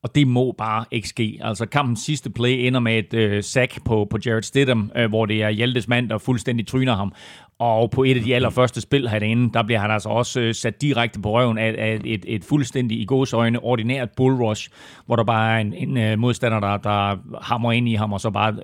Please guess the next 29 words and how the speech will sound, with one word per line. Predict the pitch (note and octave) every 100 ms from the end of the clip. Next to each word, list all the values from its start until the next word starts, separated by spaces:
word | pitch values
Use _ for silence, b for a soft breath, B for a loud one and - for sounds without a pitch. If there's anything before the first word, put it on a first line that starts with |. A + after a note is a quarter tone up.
| A#2
driver | A#2+ A2
ham | G2+
tilbage | F#2+ F#2+ A2+
direkte | G#2+ A2+ G#2 A2
ind | G#2+
i | A2
quarterbacken. | A2 G#2 G#2 - B B B B
Så | - B2+ - - E3
det | D#3+
er |
sådan | D3+
nogle | C#3 A#2
ting, | D3+ C#3 _ _ _ _ -
som | - C#3+ -
ikke | D#3+ E3+ C3 A#2+ -
er |
godt, | A2 A#2 B2+ -
når | A2+
man | G#2
ser | - C3+
det | A2
på | G2+
film, | G2+ C3+ A#2 F2 b b b -
og | A#2
når | A2+
man | A2+
ved, | A#2 B2
at... | A2 F#2+
Øh, | G#2+ G2+